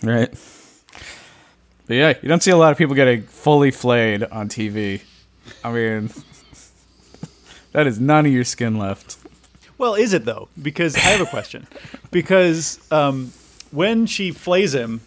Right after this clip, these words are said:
Speaker 2: he still has his pants on. So my
Speaker 1: <laughs>
Speaker 2: question is, do you think that he still has his leg skin on under the pants, or do you think that she slipped out his leg skin through his waistband?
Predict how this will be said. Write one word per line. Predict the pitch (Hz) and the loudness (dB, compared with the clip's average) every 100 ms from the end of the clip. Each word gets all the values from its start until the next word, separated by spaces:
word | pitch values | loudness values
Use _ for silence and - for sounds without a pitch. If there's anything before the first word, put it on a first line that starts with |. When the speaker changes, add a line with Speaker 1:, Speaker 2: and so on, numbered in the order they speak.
| _ | _
Speaker 2:
he | _ | _
still | 160 285 330 | -8 -4 -2
has | 349 | -2
his | 143 - | -2 -8
pants | _ 185 202 - | _ -4 -4 -4
on. | 120 - - _ _ _ _ _ _ _ _ _ _ | -8 -8 -18 _ _ _ _ _ _ _ _ _ _
So | - 165 | -8 0
my | 185 247 | 2 2
Speaker 1:
<laughs> | 320 | 0
Speaker 2:
question | 240 175 156 | 0 -4 -4
is, | 147 143 127 - - _ - | -2 -2 -4 -10 -16 _ -4
do | 175 | 0
you | 349 | 0
think | - 262 240 - _ _ _ | 2 0 0 -6 _ _ _
that | - 175 175 - | -6 0 0 -2
he | - 170 | -8 -6
still | 147 208 | 0 2
has | 165 | 2
his | 151 117 | -2 0
leg | 135 165 | 0 0
skin | - 156 127 | -2 0 0
on | 110 113 113 - _ | 0 -2 -6 -12 _
under | 147 139 131 | -2 0 0
the | 120 | -2
pants, | 156 151 113 - - - | 0 0 -2 -6 -14 -6
or | - | -2
do | 147 | 0
you | 147 220 | 0 0
think | 226 208 - | 0 0 -2
that | 170 | -4
she | - 156 | -2 -6
slipped | - 180 180 | 0 0 2
out | 165 151 | 2 2
his | 120 | 2
leg | 139 156 | 0 0
skin | 139 - 131 | -2 -8 -8
through | 104 131 | -4 -4
his | 127 | -2
waistband? | 117 143 - 95 101 | -2 -2 -6 -14 -16